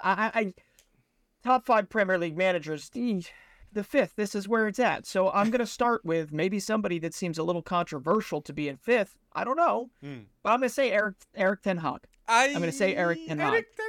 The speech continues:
Speaker 1: And listen,
Speaker 2: Hag. I have him
Speaker 1: I
Speaker 2: fourth.
Speaker 1: believe, uh, uh, should a man who, uh, who took until this past week, uh, to finally strip the captaincy from Harry Maguire,
Speaker 2: <laughs>
Speaker 1: um,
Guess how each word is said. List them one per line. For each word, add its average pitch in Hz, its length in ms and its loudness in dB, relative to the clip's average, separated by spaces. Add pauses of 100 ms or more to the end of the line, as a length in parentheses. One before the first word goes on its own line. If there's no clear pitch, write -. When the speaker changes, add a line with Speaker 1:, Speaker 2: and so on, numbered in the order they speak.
Speaker 1:
And 226 120 2
listen, 453 280 -2 (560)
Speaker 2:
Hag. 330 100 -12
I 349 60 -4
have 359 140 -8
him 247 120 -10
Speaker 1:
I 247 220 6
Speaker 2:
fourth. 247 80 -4
Speaker 1:
believe, 254 380 -2 (720)
uh, 233 100 4 (200)
uh, 226 80 0
should 269 260 0
a 240 60 2
man 277 440 2
who, 233 180 0
uh, 214 120 0
who 214 280 -2
took 247 280 -2
until 208 600 -2
this 175 180 -2
past 196 460 -2
week, 165 400 -6 (520)
uh, 151 600 0
to 175 400 -2
finally 214 400 0
strip - 320 -6
the 180 80 -6
captaincy 175 580 -2
from 143 200 -10
Harry 160 260 0
Maguire, 147 580 0 (240)
Speaker 2:
<laughs> 392 240 -4
Speaker 1:
um, 151 520 0